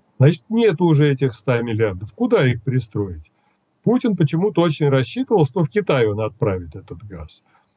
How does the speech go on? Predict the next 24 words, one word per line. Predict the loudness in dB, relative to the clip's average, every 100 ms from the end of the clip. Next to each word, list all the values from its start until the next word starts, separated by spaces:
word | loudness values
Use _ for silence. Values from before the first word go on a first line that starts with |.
| _ -4
А | -2
для | 2
того, | 4 4
чтобы | 4 2 2
отправить | 2 2 2 0
такой | 0 0 0 0
объём | 0 0 0 0
газа | -2 -4 -6
в | -2
Китай, | 0 2 2
нужно | 0 0
ещё | 0 2 2
одну | 2 0
трубу | 0 2 2
построить. | 2 0 0 -2 -2 -2 -2
Вот | -4
с | 0
ямальских | 2 4 2 0 -6 -8 -6
месторождений, | -4 0 2 2 0 0 0
откуда | 0 -2 -2
газ | -2 -4
сейчас | -4 -10 -8
в |
основном | -6 -4 -2 -2